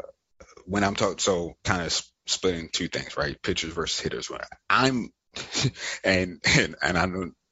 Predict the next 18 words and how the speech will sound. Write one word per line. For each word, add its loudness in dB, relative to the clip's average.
you -6
know, -2
if, -4
if -4
Nick -2
Pollock 0
listens 0
to -4
this, -2
he's -8
gonna -6
hate 2
it, -8
but 0
I'm 4
a 0
hitter 0
guy. 0